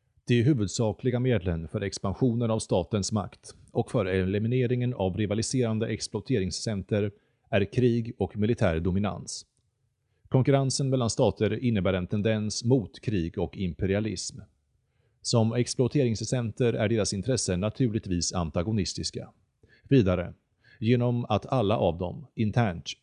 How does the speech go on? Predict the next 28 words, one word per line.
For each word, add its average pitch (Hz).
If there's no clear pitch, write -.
kommenderar 101
skatte- 104
och 98
förfalskningsredskap 98
är 110
det 95
möjligt 104
för 104
härskarklassen 117
att 107
låta 113
andra 110
betala 120
för 92
sina 87
krig. -
Naturligtvis, 131
om 104
man 104
inte 110
behöver 95
betala 117
för 113
sina 98
egna 92
riskabla 98
tilltag 98
själv, 120